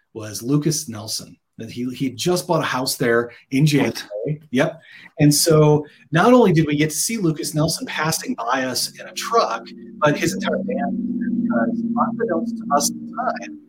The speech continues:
Speaker 1: he was getting ready, not only to release an album, I think we've been hearing rumblings of that,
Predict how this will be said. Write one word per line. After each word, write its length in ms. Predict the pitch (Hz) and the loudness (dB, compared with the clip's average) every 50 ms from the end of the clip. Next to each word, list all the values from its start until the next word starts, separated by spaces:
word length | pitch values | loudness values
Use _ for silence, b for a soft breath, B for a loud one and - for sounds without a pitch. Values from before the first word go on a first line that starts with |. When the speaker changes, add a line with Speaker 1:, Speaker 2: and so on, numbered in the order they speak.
| - - - | -20 -20 -18
Speaker 1:
he 200 | - - 226 233 | -10 -6 -2 -2
was 140 | 240 220 - | 0 0 -2
getting 340 | - 131 127 117 117 113 110 | -2 -2 -2 -2 -2 -2 -2
ready, 500 | 131 151 185 - 120 110 101 104 b b b b _ | 0 2 2 2 0 -2 -6 -12 b b b b _
not 120 | 185 226 240 | 2 4 6
only 160 | 233 214 175 | 6 6 6
to 160 | - 170 147 | 6 6 6
release 380 | 139 143 143 151 147 143 - 123 | 6 4 6 6 4 4 4 0
an 60 | 120 | -2
album, 260 | 117 113 110 98 101 | -2 -4 -4 -8 -12
I 80 | 107 - | -6 -2
think 180 | - 175 - | -2 0 2
we've 100 | 160 - | 2 0
been 100 | 131 117 - - - | 0 -2 -6 -6 -2
hearing 260 | 143 139 131 117 107 | 0 2 2 2 0
rumblings 460 | 110 - 127 127 117 104 - - - | 0 2 2 2 2 0 -4 -12 -16
of 60 | - | -14
that, 240 | - 92 - - | -12 -12 -12 -12